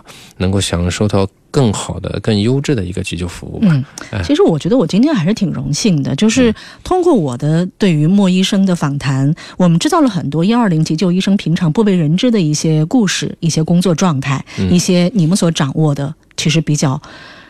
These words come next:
Speaker 2: 呃，精准的一些技能。
Speaker 1: 嗯。
Speaker 2: 我觉得你们需要有更加这个准确的一些社会评价。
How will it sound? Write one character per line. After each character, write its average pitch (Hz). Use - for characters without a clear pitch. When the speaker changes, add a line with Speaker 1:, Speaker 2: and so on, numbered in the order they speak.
Speaker 2:
呃， 131
精 208
准 156
的 135
一 135
些 143
技 165
能。 139
Speaker 1:
嗯。 90
Speaker 2:
我 196
觉 220
得 480
你 214
们 131
需 -
要 285
有 143
更 151
加 170
这 170
个 156
准 147
确 180
的 156
一 151
些 170
社 175
会 156
评 139
价。 320